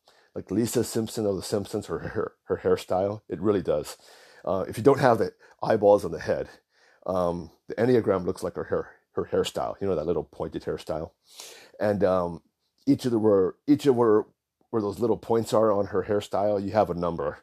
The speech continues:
So nine is at the top, then one is to the right, and eight is to the left. Or is it? Yeah, one is to, one is to the right. So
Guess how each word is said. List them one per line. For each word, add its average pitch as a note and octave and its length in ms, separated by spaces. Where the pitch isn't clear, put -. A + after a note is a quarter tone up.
So F#2+ 180
nine G2 240
is F#2 100
at E2+ 80
the F2+ 80
top, F#2 400
then F2 140
one F#2 160
is F2+ 60
to - 120
the E2+ 80
right, D#2+ 320
and D#2 140
eight E2+ 140
is D#2+ 80
to - 120
the D#2 80
left. D#2 460
Or F#2+ 140
is F2 100
it? E2 160
Yeah, E2+ 240
one F#2 200
is F2+ 100
to, G2 100
one F2 160
is F2+ 60
to E2 100
the D#2 60
right. D2+ 240
So E2+ 380